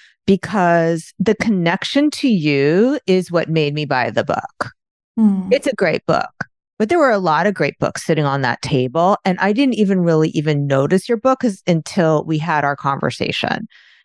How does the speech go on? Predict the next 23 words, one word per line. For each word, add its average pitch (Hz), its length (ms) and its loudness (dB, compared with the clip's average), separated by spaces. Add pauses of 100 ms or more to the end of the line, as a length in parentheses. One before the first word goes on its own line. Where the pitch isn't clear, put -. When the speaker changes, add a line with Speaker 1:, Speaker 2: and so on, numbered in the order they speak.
(120)
Speaker 1:
And 214 120 2
I 208 80 2
know 226 140 2
the 233 100 0
same 196 260 0
thing 185 140 0
was 175 160 0
true 160 380 2
of 156 120 -4
my 139 180 0
book 135 200 -2
as 135 160 -2
well. - 300 -2
It - 80 0
was - 120 -4
sitting 190 260 0
on 233 120 2
the 247 80 2
table, 208 640 0 (440)
and 160 220 2
I 165 120 2
went 202 300 0
there 180 460 2